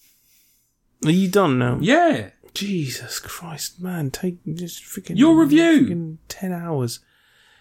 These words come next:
Speaker 1: God, right, I'm gonna review Knives Out 'cause I've not got much else to talk about.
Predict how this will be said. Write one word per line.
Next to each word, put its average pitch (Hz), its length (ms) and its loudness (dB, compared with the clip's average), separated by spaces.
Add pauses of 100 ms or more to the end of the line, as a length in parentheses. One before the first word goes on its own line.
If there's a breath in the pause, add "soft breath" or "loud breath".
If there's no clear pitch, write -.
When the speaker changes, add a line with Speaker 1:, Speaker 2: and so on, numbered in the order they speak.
(140)
Speaker 1:
God, 143 320 0
right, 143 160 6
I'm 165 100 4
gonna 165 220 2
review 139 880 2
Knives 131 440 0
Out 123 360 -2
'cause 117 440 -10
I've - 400 -10
not 139 180 -8
got - 120 -8
much - 260 -4
else 143 220 -2
to - 80 -10
talk - 260 -4
about. - 280 -4